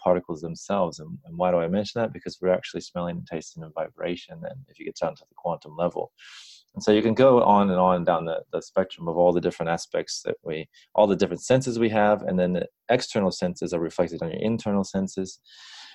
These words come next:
And so there are just different ranges of vibration that you're picking up. And so why did I go into all that when you asked me about how do I actually work with sound?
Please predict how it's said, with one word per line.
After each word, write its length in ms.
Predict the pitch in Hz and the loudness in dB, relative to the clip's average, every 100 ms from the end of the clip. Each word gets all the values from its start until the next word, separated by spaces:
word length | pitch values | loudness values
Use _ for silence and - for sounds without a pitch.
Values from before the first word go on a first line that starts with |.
| - | -2
And 160 | 95 | 0
so 400 | - 98 92 90 - _ _ _ | 6 8 8 4 -2 _ _ _
there 560 | - 90 98 113 113 101 | -8 2 6 10 10 8
are 200 | - 95 | 4 2
just 320 | 92 110 - | 4 0 2
different 320 | 117 113 98 80 | 0 2 0 2
ranges 720 | 95 120 147 101 76 80 - | 4 4 2 2 -2 -4 -6
of 140 | 90 85 | -4 4
vibration 600 | 90 82 95 123 135 92 | 6 6 6 6 4 -2
that 100 | 80 | -2
you're 100 | 82 | -6
picking 380 | - 92 - 87 | -4 -6 -4 0
up. 240 | 92 78 _ _ _ _ | 0 -2 _ _ _ _
And 160 | - 90 | -8 -2
so 420 | - 92 92 - - _ | 6 6 6 0 -12 _
why 200 | 90 98 | 2 4
did 140 | 110 104 | 6 6
I 60 | |
go 180 | 95 101 | 6 6
into 180 | 104 101 | 6 6
all 220 | 92 92 | 6 6
that 160 | 92 104 | 6 4
when 100 | 92 | 2
you 100 | 92 | 2
asked 260 | 95 - | 4 4
me 80 | 98 | 4
about 180 | 90 90 | 4 4
how 140 | - | 4
do 100 | 92 | 4
I 100 | 90 | 6
actually 300 | 87 - - | 4 -2 -4
work 160 | 87 90 - | -2 -4 -6
with 80 | 82 | -4
sound? 380 | - 110 156 | 0 0 -4